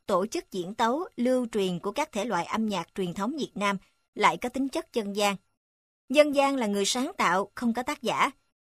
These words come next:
chiếm hữu lưu truyền văn hóa nghệ thuật âm nhạc, thậm chí dân gian hóa những yếu tố chuyên nghiệp như đối với trường hợp nghệ thuật thính phòng Quế. Những tính chất khuyết danh,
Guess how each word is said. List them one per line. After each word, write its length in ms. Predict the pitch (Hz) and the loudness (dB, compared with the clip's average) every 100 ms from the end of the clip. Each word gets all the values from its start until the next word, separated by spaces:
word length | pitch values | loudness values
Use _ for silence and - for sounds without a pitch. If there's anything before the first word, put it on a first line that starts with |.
| - | -6
chiếm 200 | 277 294 415 | -2 -2 -2
hữu 340 | 277 190 269 | 0 0 0
lưu 280 | - 262 262 233 | -2 -2 0 0
truyền 280 | 196 180 185 | 0 0 -2
văn 160 | 233 233 | 0 2
hóa 160 | 240 359 | 0 0
nghệ 140 | 185 | -2
thuật 200 | 180 - | -2 -4
âm 160 | 214 220 | -2 -2
nhạc, 220 | 185 170 _ _ _ _ | -2 -4 _ _ _ _
thậm 200 | 233 226 | 0 0
chí 260 | 240 285 381 | 0 -2 0
dân 200 | 277 240 | 2 2
gian 200 | 240 226 | 2 2
hóa 240 | 226 233 330 | 2 2 2
những 120 | 226 | -2
yếu 180 | 202 277 | -2 -2
tố 200 | 247 302 - | -2 -2 0
chuyên 200 | 226 214 | 0 2
nghiệp 180 | 185 - _ _ | 0 -2 _ _
như 260 | 240 262 262 | -2 0 2
đối 200 | 233 285 | 2 2
với 140 | 277 | 0
trường 240 | 339 233 190 | -2 -2 0
hợp 220 | 196 185 | -2 -2
nghệ 240 | 190 175 | -2 -2
thuật 280 | 180 196 - | -2 -4 -4
thính 160 | 247 285 | -4 -4
phòng 260 | - 208 170 | -2 -4 -2
Quế. 280 | 190 214 359 - _ _ _ _ _ _ _ _ - | 0 0 -2 -8 _ _ _ _ _ _ _ _ 0
Những 240 | 240 220 | 2 2
tính 180 | 320 330 | 0 -2
chất 200 | - 381 | -2 -4
khuyết 220 | - 359 262 | -2 -4 0
danh, 280 | 247 247 | 2 2